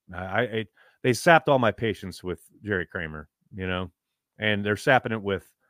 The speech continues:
Sterling. They're sapping it with Mike Holmgren. Like, they're just player, and Leroy Butler. How, I mean, how many different dudes gotta wait for how exponentially long?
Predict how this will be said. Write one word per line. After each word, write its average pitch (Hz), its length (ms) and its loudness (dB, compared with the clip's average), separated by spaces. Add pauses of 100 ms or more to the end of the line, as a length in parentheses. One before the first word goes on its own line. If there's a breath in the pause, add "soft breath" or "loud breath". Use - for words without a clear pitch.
(120)
Sterling. 131 600 4
They're 98 100 0
sapping 113 360 -2
it 98 80 -8
with 87 100 -12
Mike 90 160 -4
Holmgren. 117 680 -2
Like, 92 280 -4 (720)
they're 302 140 -8
just 277 220 -8
player, 139 240 4
and 107 200 -2 (120)
Leroy 104 300 2
Butler. 120 440 4
How, 123 300 -2
I 135 80 -8
mean, 151 180 -2
how 185 160 2
many 165 400 -2 (460)
different 156 320 0
dudes 123 340 2
gotta 117 220 0
wait 101 400 0 (800)
for 117 180 2
how 127 520 2
exponentially 120 880 -2
long? 87 460 -4